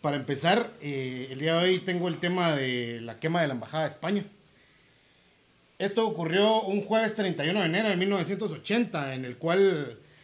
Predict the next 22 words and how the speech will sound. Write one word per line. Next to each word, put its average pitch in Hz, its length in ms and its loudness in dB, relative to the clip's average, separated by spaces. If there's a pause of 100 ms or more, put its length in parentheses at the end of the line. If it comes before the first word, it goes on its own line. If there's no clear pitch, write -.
(140)
la 147 200 -2
Policía 156 440 -2
Nacional 170 760 0 (1120)
entró 160 960 2
de 143 80 -4
manera 139 340 0
agresiva 180 760 0 (1120)
a 139 80 -6
las 143 180 -6
instalaciones 139 640 -4
de 156 80 -2
la 147 80 -2
Embajada 139 380 0
de 147 60 2
España 185 520 0 (640)
para 135 800 2 (100)
reprimir 180 840 4
o 202 120 6
ofuscar 175 840 2 (640)
un 175 180 -4
foco 190 460 0
de 120 500 -4